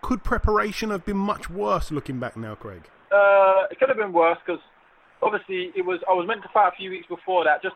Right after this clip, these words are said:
Speaker 2: doing a four or six rounder, so just ticking over,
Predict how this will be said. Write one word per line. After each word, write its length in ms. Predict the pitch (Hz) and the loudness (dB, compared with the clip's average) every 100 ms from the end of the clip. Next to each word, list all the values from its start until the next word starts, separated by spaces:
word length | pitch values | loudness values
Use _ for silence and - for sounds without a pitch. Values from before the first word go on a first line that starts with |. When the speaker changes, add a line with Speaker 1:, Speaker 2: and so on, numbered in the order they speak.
| - | -6
Speaker 2:
doing 180 | 175 165 | -6 -2
a 300 | 156 156 151 - | 0 0 -2 -2
four 200 | 175 160 | 0 0
or 40 | - | -4
six 180 | 170 170 | -12 -2
rounder, 500 | 160 151 139 139 156 _ _ | 0 0 -2 -4 -4 _ _
so 260 | 165 147 151 | -4 -4 -4
just 180 | 165 - | -8 -12
ticking 240 | 180 170 | -14 -4
over, 420 | 156 151 139 143 | -2 -2 -2 0